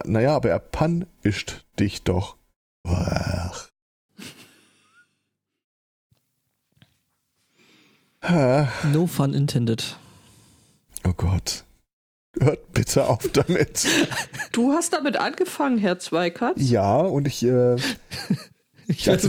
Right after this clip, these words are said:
Speaker 1: akzeptiere,
Speaker 2: wieder
Speaker 1: wenn ihr,
Speaker 2: beenden.
Speaker 1: dass ihr die größeren Menschen seid als ich, wenn ihr damit aufhört.
Speaker 2: Ich kann
Speaker 1: Ansonsten, Angbor, ich könnte mir dich auch gut mal so ein Angelwochenende vorstellen.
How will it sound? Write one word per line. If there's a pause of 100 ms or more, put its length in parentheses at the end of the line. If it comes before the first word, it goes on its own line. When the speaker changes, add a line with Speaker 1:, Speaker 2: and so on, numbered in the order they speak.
Speaker 1:
akzeptiere,
Speaker 2:
wieder
Speaker 1:
wenn
ihr,
Speaker 2:
beenden.
Speaker 1:
dass
ihr
die
größeren
Menschen
seid
als
ich,
wenn
ihr
damit
aufhört. (1800)
Speaker 2:
Ich
kann
Speaker 1:
Ansonsten,
Angbor,
ich
könnte
mir
dich
auch
gut
mal
so
ein
Angelwochenende
vorstellen.